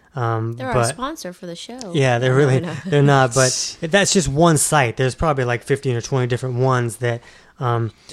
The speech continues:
Speaker 1: that use a lot of these same labs that your doctor would use. So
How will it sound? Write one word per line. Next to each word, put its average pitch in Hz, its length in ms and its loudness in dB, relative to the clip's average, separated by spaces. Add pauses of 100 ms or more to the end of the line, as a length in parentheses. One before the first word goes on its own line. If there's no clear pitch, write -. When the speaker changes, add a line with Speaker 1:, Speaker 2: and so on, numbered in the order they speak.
(200)
Speaker 1:
that 143 120 0
use 185 420 4
a 170 80 -8
lot 143 360 2
of 139 140 -2
these 135 340 -2
same 147 760 2
labs 127 580 0
that 123 380 -2
your 139 240 2
doctor 127 420 -2
would 123 180 0
use. 131 320 -2
So 139 320 2